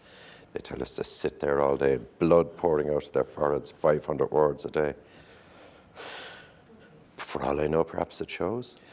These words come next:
Once upon a time, I was director of Poetry Ireland. When this festival began, I was a directeur de Poetry Ireland, c'est l'Organisation Nationale pour la Poésie.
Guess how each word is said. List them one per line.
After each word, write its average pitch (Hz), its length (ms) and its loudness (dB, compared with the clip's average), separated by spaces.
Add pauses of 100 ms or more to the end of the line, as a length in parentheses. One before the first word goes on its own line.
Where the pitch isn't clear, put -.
(240)
Once 113 220 2
upon 120 180 2
a 101 60 4
time, 95 200 2
I 92 60 6
was 80 180 0
director 85 440 2
of - 120 -6
Poetry 71 320 2
Ireland. 69 280 0
When 87 140 0
this 117 160 0
festival 87 400 0
began, 71 340 -2
I 69 80 -2
was 65 160 -8
a 64 240 -2 (460)
directeur 80 440 0
de 64 60 -6
Poetry 69 320 -2
Ireland, 65 180 -2
c'est - 120 -4
l'Organisation 73 680 0
Nationale 65 400 -2
pour - 220 -12
la - 80 -6
Poésie. - 360 -8